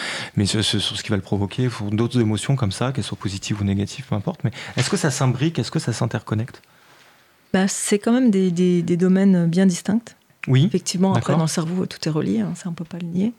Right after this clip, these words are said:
Speaker 1: Ouais.
Speaker 2: Mais il y en a qui vont vraiment travailler sur les boucles de récompense, les circuits de récompense, dans l'addiction. Il y en a qui vont travailler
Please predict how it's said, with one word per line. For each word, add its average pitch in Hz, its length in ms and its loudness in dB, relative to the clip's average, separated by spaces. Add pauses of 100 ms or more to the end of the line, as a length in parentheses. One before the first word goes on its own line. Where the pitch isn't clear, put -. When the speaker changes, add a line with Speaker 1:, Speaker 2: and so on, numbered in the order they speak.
(200)
Speaker 1:
Ouais. 117 240 0
Speaker 2:
Mais 180 180 2
il 180 60 2
y 170 80 2
en 165 80 2
a 165 100 0
qui 175 140 -6
vont 170 140 0
vraiment 165 280 0
travailler 175 400 0
sur 175 160 -6
les 165 100 -2
boucles 180 320 -8
de 160 520 -4
récompense, 175 580 -2
les 180 80 -4
circuits - 440 -6
de 170 80 -2
récompense, 180 580 0
dans 180 100 -2
l'addiction. 185 680 0
Il 190 80 4
y - 40 2
en - 20 0
a 147 80 -2
qui - 140 -12
vont 175 80 -8
travailler 165 320 -8